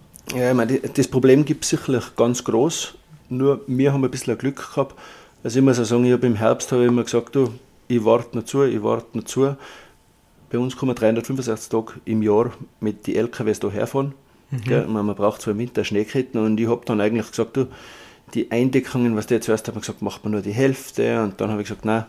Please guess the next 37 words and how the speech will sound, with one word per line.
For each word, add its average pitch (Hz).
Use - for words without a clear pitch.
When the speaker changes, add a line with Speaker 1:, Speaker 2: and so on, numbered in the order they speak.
Speaker 1:
mir 117
ist 110
lieber, 123
mir 113
dann 101
gar 107
nichts, 127
weil 110
ich 104
glaub, 107
wenn 123
die 127
Saison 110
wirklich 127
aufspart, -
dann 101
sind 101
alle 113
Lieferanten 104
froh, 107
wenn's 95
liefern 101
dürfen. 90
Und 98
ich 110
hab -
dann 98
gesagt, 95
passt, -
ich 110
mach 98
nix, -
ich 101
tue 110
heuer 98
nix 131
daher 113